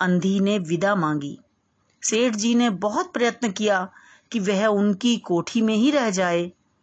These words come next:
पर वह स्वाभिमानी थी, न मानी।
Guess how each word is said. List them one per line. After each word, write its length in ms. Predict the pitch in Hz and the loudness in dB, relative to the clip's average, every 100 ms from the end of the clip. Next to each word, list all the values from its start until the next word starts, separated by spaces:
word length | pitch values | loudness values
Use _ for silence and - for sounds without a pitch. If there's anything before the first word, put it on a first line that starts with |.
| _ _ _ - | _ _ _ -4
पर 200 | 170 160 | -2 0
वह 360 | 147 156 196 | 0 0 0
स्वाभिमानी 920 | 214 - 147 147 180 170 160 202 233 | -2 -2 -2 0 0 2 2 2 2
थी, 260 | - - 143 - _ _ _ _ _ 175 | 0 -8 -12 -16 _ _ _ _ _ -4
न 260 | 160 165 | 0 0
मानी। 500 | 180 175 147 143 127 | 0 0 -2 -4 -8